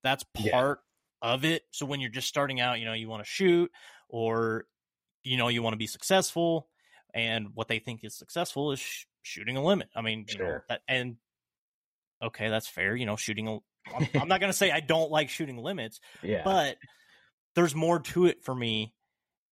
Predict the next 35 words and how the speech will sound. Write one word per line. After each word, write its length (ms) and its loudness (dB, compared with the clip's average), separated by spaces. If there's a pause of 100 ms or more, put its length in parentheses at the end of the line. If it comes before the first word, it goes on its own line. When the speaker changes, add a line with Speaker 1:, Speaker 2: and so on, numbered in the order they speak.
(200)
Speaker 1:
now. 520 -2
Like, 180 0 (840)
I 120 0
just 180 -2
like 180 -6
being 240 -6
out 220 -2
there. 240 -20 (160)
I 120 0
can 100 -6
shoot 200 -6
a 40 -10
duck. 380 0 (100)
I 140 0
can 120 -8
not 180 0
shoot 200 -10
a 40 -12
duck. 240 -18
You 80 -10
know, 60 -2
I've 160 0
gone, 280 2 (380)
just 160 -6
for 120 -2
example, 440 -4 (120)
I've 120 -4
been 100 -2
on 100 0
seven 320 0
snow 200 -4
goose 200 -8
hunts 200 -8
this 160 -8
spring. 340 -6